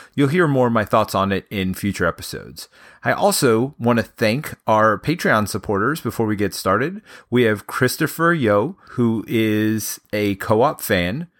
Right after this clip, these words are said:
We have Charles Taft, who's a co-op lover, and Nathan Rexroth, who is a co-op lover as well. We also got a special message from Michael Mannequin Hardy, who's one of our Patreon supporters, that says, "I appreciate the chemistry all have, and I'm a big fan of what Jason has to offer in particular.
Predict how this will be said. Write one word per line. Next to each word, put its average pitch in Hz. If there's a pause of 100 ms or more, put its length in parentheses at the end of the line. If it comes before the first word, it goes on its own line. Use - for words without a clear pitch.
(200)
We 107
have 101
Charles 113
Taft, 135
who's 110
a 95
co-op 98
lover, 131 (280)
and 107
Nathan 147
Rexroth, 104
who 110
is 117
a 139
co-op 143
lover 151
as 160
well. 156 (560)
We 123
also 190
got 135
a 104
special 180
message 117
from 98
Michael 117
Mannequin 127
Hardy, 135
who's 127
one 110
of 98
our 101
Patreon 101
supporters, 101 (200)
that 123
says, 123 (220)
"I 151
appreciate 180
the 160
chemistry 127
all 95
have, 98
and 113
I'm 131
a 98
big 143
fan 131
of 110
what 95
Jason 156
has 117
to 117
offer 117
in 120
particular. 101